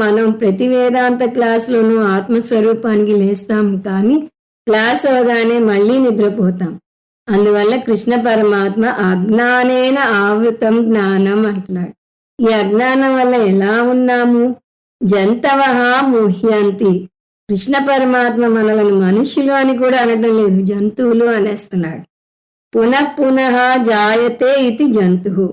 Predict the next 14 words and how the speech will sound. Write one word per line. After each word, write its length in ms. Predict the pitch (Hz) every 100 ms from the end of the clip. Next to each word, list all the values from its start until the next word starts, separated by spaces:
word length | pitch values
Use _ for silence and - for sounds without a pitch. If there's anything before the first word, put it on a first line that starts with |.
| -
మళ్ళీ 340 | 190 196 247 269
మళ్ళీ 340 | 262 247 240 233
పుట్టేదాన్ని 720 | 240 214 233 220 214 226 302 277
జంతువు 400 | 214 190 196 180
అంటారు. 380 | 160 151 139 - _ _ _ _ 214
ఎప్పుడైతే 580 | 202 - 269 285 285 294
నేను 240 | 285 269
శరీరంతో 760 | - 226 196 226 254 262 254 262
మమేకం 640 | 233 208 190 202 208 233 220
చెందుతానో 720 | 226 208 208 - 208 208 220 262 - _ _ -
అప్పుడే 460 | 202 196 269 269 294
నాకు 300 | 277 254 233
పునరపి 600 | 226 220 226 254 247 240
జననం 500 | 220 233 233 233